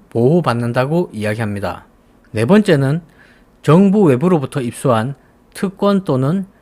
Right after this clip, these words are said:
영업비밀, 상업 또는 금융 정보를 보호한다고 명시하고 있습니다. 다섯 번째는 기록이 이십오 년 미만인 경우에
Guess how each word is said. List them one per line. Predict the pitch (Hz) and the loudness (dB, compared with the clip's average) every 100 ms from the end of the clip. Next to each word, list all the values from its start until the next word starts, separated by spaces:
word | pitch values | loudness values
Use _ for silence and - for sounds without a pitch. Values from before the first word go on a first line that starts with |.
| _ _ | _ _
영업비밀, | 143 185 170 - 110 117 92 85 _ _ | 0 2 2 -2 -4 -4 -6 -12 _ _
상업 | - - 180 156 - | -8 -2 -2 -2 -4
또는 | 123 151 214 - _ _ _ | -2 0 -2 -4 _ _ _
금융 | 117 123 139 175 170 | -6 -2 0 0 0
정보를 | 156 151 151 160 226 220 - _ _ | -2 0 0 0 -2 -4 -10 _ _
보호한다고 | - 120 127 135 131 135 185 | -6 -2 -2 -2 -2 0 -2
명시하고 | 175 113 110 135 123 | -2 -6 -4 -4 -4
있습니다. | 98 107 95 82 - _ _ _ _ _ _ | -6 -8 -6 -8 -10 _ _ _ _ _ _
다섯 | 160 202 214 | 0 2 2
번째는 | 147 131 123 127 156 _ - | 0 0 -2 -4 -8 _ -4
기록이 | 175 185 208 185 160 123 | 2 4 2 0 -4 -4
이십오 | 117 180 147 | -4 -2 0
년 | 143 160 | 0 0
미만인 | 135 127 139 180 147 | 0 0 2 2 0
경우에 | 117 117 135 107 120 | -2 0 0 -2 -4